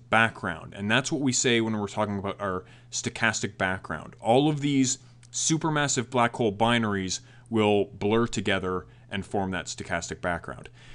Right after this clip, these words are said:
It's kind of like trying to see an individual person from across a crowded stadium. You can't really see each person individually,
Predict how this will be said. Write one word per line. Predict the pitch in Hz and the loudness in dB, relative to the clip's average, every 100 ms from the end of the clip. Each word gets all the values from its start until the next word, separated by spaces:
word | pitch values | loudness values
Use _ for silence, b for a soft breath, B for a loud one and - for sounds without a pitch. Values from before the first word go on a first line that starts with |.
| B B | B B
It's | 135 - | -2 -2
kind | - 208 226 | 0 2 2
of | 185 | 2
like | 165 143 - - - - | 2 2 -2 -18 -20 -8
trying | - 170 180 170 | 0 4 4 4
to | 160 | 4
see | - 156 151 | 4 4 4
an | 117 113 | 0 0
individual | 147 175 147 143 139 127 | 2 4 4 2 0 0
person | - - 196 196 101 92 92 - b b | 0 2 4 4 0 -4 -8 -14 b b
from | - 135 | -2 0
across | 117 - 151 139 - - | 0 0 4 4 2 -4
a | |
crowded | 127 - 113 113 - | -6 2 4 4 0
stadium. | - 107 98 90 50 - - b b b | 0 0 0 -4 -12 -20 -20 b b b
You | 120 | 0
can't | 175 185 | 2 4
really | 185 170 | 4 4
see | - 170 151 | 4 0 -2
each | 156 170 - | -2 -2 -4
person | - 160 - 131 | 0 0 0 -2
individually, | 131 120 151 185 147 120 107 | 2 4 6 6 6 2 2